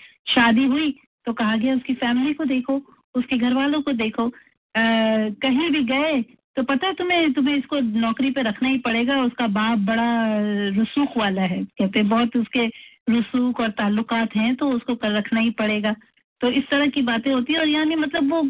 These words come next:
दो कश्ती का सवाल मैं इसलिए कहूंगी कि यहाँ जो दुनिया में हम उसूल बता, बनाते हैं,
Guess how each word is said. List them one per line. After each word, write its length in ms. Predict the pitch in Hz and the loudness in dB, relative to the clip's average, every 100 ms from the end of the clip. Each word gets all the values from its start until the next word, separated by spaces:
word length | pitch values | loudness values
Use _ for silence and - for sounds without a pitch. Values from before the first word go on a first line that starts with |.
| 262 | 0
दो 240 | 233 240 311 | 0 0 0
कश्ती 300 | 320 - 320 | -2 -2 0
का 120 | 320 | 0
सवाल 300 | - 269 285 | 2 2 2
मैं 160 | 294 | 0
इसलिए 280 | 233 - 349 | -2 -2 -4
कहूंगी 420 | 302 262 247 302 | 0 0 2 0
कि 120 | 320 359 | -2 -2
यहाँ 460 | 262 233 226 370 | 0 0 0 -2
जो 160 | 370 359 | 0 0
दुनिया 320 | 277 262 285 | 2 2 2
में 120 | 277 | 0
हम 140 | 262 220 | 0 -2
उसूल 260 | - 262 | -2 -2
बता, 380 | 226 220 214 214 | 0 -2 -2 -2
बनाते 440 | 196 202 208 226 | 0 2 2 2
हैं, 240 | 269 247 | 0 2